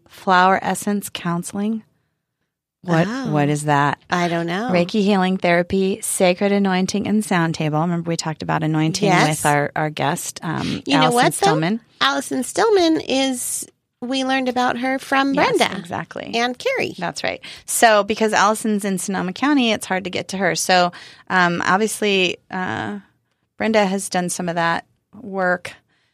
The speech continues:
Speaker 1: and brought it into her practice. And now I've lost her whole webpage.
Speaker 2: Okay.
Speaker 1: <laughs> So, but we can,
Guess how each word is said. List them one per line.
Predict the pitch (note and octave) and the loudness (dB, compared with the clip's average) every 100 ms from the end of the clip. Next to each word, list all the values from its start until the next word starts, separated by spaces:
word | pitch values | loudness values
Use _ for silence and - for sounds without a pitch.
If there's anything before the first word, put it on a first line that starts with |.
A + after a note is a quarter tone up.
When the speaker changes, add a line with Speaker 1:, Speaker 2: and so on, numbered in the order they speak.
| _ _ | _ _
Speaker 1:
and | G3+ F#3 | -8 0
brought | F#3 F3+ | 4 4
it | F#3 | 4
into | F#3+ F3+ - | 0 -2 -4
her | F3+ - G3+ G3+ G3+ G3 F#3+ - _ | -4 0 4 6 6 6 4 0 _
practice. | - G3+ F3 F3+ - E3+ F3+ - - - - - | -2 2 2 0 -2 -2 -2 -6 -14 -16 -20 -10
And | F#3+ F#3+ F#3 F#3 F#3 F#3 C4+ | -2 0 0 0 -4 -6 -12
now | - G3+ F#3+ F#3 | -8 -4 -2 2
I've | F#3 F#3 | 0 0
lost | F#3 E3+ E3 - | -2 -2 -2 -8
her | - E3+ | -8 -8
whole | D#3+ D#3+ | -8 -8
webpage. | - - - - - - - - - B4 | -10 -12 -18 -12 -12 -12 -18 -12 -4 -2
Speaker 2:
Okay. | A4+ E4+ A#3+ C4 | 0 0 2 2
Speaker 1:
<laughs> | - C4 - A3+ _ - - - _ - C#4 D4 A3+ | 2 -2 -2 -8 _ -16 -14 -18 _ -16 -16 -16 -14
So, | - C4 B3+ G#3+ | -2 4 4 4
but | C4 A3+ | 2 2
we | D4 | 0
can, | D4+ - D#4 C4+ C4 | -2 0 2 2 0